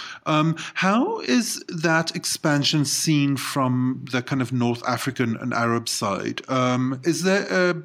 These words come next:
a, like, big enthusiasm for that, um, for that in Egypt, and is it getting a lot of attention?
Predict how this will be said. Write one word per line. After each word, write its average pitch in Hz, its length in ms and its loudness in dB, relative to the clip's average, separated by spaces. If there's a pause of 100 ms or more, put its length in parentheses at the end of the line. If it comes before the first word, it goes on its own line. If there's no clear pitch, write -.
a, 143 200 2 (340)
like, 127 280 -2
big 143 160 2
enthusiasm 170 680 2
for 190 120 -2
that, 165 360 0 (380)
um, 143 580 2
for 139 220 -2
that 147 280 0
in 160 120 2
Egypt, 170 360 0
and 151 120 2
is 147 140 0
it 147 120 -4
getting 143 240 2
a 131 60 0
lot 123 160 2
of 123 80 -4
attention? 127 520 -6